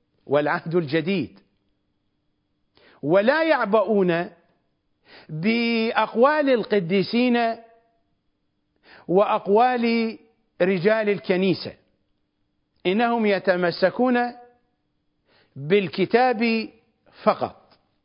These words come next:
بالكتاب المقدس. هؤلاء التطهيريون، رغم أن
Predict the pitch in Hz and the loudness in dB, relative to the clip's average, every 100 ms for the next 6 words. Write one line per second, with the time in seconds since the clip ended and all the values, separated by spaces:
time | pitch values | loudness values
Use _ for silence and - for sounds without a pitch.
0 | _ _ _ _ _ _ _ _ _ _ | _ _ _ _ _ _ _ _ _ _
1 | _ _ - 143 180 185 175 220 214 214 | _ _ -8 -4 -4 -4 0 0 0 -2
2 | 196 147 123 - - - - _ _ _ | -2 -2 -4 -4 -18 -20 -20 _ _ _
3 | _ _ _ _ _ _ _ _ _ _ | _ _ _ _ _ _ _ _ _ _
4 | _ _ _ _ _ _ _ _ _ _ | _ _ _ _ _ _ _ _ _ _
5 | _ _ _ _ _ _ _ 214 247 269 | _ _ _ _ _ _ _ 0 2 2
6 | 277 330 269 - - 320 320 311 233 247 | 4 2 0 -4 -2 0 2 2 2 2
7 | 233 220 226 226 226 240 _ _ _ _ | 2 0 0 0 -4 -8 _ _ _ _
8 | _ _ _ _ _ _ _ _ _ _ | _ _ _ _ _ _ _ _ _ _
9 | _ _ - 202 240 226 233 214 226 220 | _ _ 0 2 2 2 0 0 0 0
10 | 220 214 | 0 -4